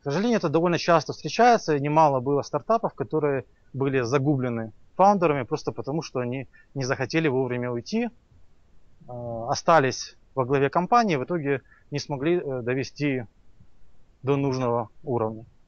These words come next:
Э, отдельно здесь, э, стоит заметить, что есть такая категория специалистов, которая может быть кому-то интересна, э, которая н-, почему-то мало известна у нас, как, э, стартап-предприниматель.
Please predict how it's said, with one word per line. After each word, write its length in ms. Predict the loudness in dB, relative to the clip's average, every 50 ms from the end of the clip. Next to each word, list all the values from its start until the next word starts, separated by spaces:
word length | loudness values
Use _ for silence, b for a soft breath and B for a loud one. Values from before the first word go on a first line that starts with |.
| _ b b b b -20 -20 -20 -20 _ -20 -12
Э, 180 | -10 -8 -2 2
отдельно 380 | 4 4 6 6 6 6 6 6
здесь, 360 | 6 6 4 4 4 0 2
э, 380 | 4 6 6 6 6 4 2 -2
стоит 320 | -4 -2 0 2 2 4
заметить, 360 | 4 2 2 2 2 2 0
что 320 | 0 0 0 0 0 0 -2 B B B B B B _ _ -20 -20 -20 -20 B B B B B B
есть 180 | 0 2 2
такая 300 | 0 0 4 4 4 6
категория 420 | 4 2 0 0 2 4 4 4 4
специалистов, 680 | 2 0 -2 0 0 2 2 0 0 0 -2 -2 -2 -6 -16 -16 -6
которая 240 | 0 2 2 4
может 200 | 4 2 2 0
быть 140 | 0 -2 -2
кому-то 360 | 0 0 0 2 2 2 2 2
интересна, 420 | 2 0 0 0 0 -2 -4 -12 -20 -20 -20 -20 -20 _ _ _ -20 _ -20 -20 -20 -20 -20 -20 -20 -20 -20 -20 -20 _ -20 -20 -16 -10
э, 340 | -8 -6 -4 -4 -4 -4 -2
которая 340 | -2 0 2 4 6 6 4
н-, 360 | 4 2 0 -2 -4 -6 -10 -14 _
почему-то 340 | -10 -6 -2 0 2 2 4
мало 340 | 4 6 6 6 6 6 2
известна 380 | 2 0 -2 -2 -2 -2 -2 0
у 20 |
нас, 280 | 2 2 0 0 -2 -8 b b b b b b
как, 340 | 4 4 4 2 2 2
э, 200 | 4 6 6 6
стартап-предприниматель. 1500 | 4 2 2 0 0 4 4 6 6 6 4 0 -4 -4 -4 -2 0 0 0 0 0 0 0 2 2 2 2 0 -2 -4 -10